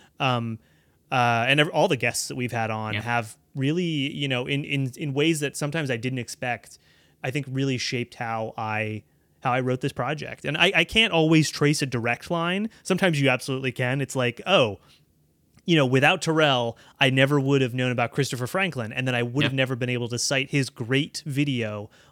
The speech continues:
Speaker 1: on photorealism, uh, within this dissertation itself, right? So there are those direct connections, um, but there are also just sort of broader ways in which I, I, I really appreciate how, you know, we've been able to have an ongoing conversation about games and scholarship, and I,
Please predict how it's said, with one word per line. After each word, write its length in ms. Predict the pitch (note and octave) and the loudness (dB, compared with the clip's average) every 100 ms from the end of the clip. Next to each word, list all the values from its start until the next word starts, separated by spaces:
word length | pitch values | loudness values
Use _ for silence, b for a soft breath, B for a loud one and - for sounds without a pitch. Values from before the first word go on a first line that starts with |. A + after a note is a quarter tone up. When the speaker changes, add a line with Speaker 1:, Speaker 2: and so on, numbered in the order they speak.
| - | -6
Speaker 1:
on 120 | B2+ | -6
photorealism, 1040 | - D3 C3 A#2 G3 D#3 A#2+ A2 G2+ G2 b b b - | 0 2 2 0 0 0 0 -2 -8 -10 b b b -8
uh, 380 | B2 A2 A2 G#2+ b _ _ | -4 -2 -2 -6 b _ _
within 380 | C#3 C#3 D3+ D3 | 2 4 4 4
this 140 | C3+ | 2
dissertation 540 | - A#2+ A#2 B2+ - G#2+ | -2 -6 -4 -4 -4 -6
itself, 380 | - D3+ A2 | -2 -2 -2
right? 200 | B2+ B2 | -2 -2
So 160 | - C#3+ | 0 2
there 140 | D3+ | 4
are 160 | F3+ D#3+ | 4 4
those 180 | D3+ C3+ | 4 2
direct 420 | C3 A#2 B2 - | 0 -2 -4 -6
connections, 720 | - A#2 A#2 - A2 - - b b b b C#3+ | -8 -6 -6 -8 -12 -12 -14 b b b b -2
um, 380 | B2 A#2 A2+ A2 | 0 0 -4 -4
but 140 | C#3+ | 0
there 80 | G3+ | 4
are 40 | |
also 220 | F#3 F3 | 4 4
just 180 | C#3+ C3 | 0 -2
sort 160 | - B2 | -2 -4
of 120 | G#2 | -4
broader 280 | A2 G2+ A2+ | -8 -8 -8
ways 300 | G#2 G#2 G#2 | -8 -8 -8
in 80 | G#2+ | -8
which 220 | G#2+ - | -8 -6
I, 120 | A2+ A#2 | -4 -4
I, 140 | A#2 | -4
I 80 | C3 | -4
really 260 | A#2+ A#2+ B2 | -4 -2 -2
appreciate 420 | A2+ B2 - A2+ | -4 -6 -4 -6
how, 400 | G#2+ A2 G#2+ G#2 b b b b | -6 -6 -6 -8 b b b b
you 120 | b C3+ | b -2
know, 100 | A2+ | 0
we've 260 | B2+ C3 | 0 -2
been 120 | B2+ | -2
able 200 | B2 A#2 A#2 | -2 -2 -4
to 100 | A2 | -4
have 280 | B2 A#2 | -2 -2
an 80 | A#2 | -4
ongoing 520 | C3 A2+ B2 B2+ A#2+ | -6 -6 -4 -4 -4
conversation 540 | A2+ A#2+ A#2 B2 A2+ A2+ | -6 -8 -8 -8 -6 -8
about 420 | G2+ A#2+ A2+ A#2 _ - | -4 -2 -2 -4 _ -8
games 400 | A#2+ A#2 A#2+ A2 | -6 -4 -6 -8
and 140 | G#2+ | -8
scholarship, 600 | - A2+ A2 A#2 - A#2+ | -8 -8 -8 -6 -6 -8
and 80 | |
I, 40 | A#2+ | -8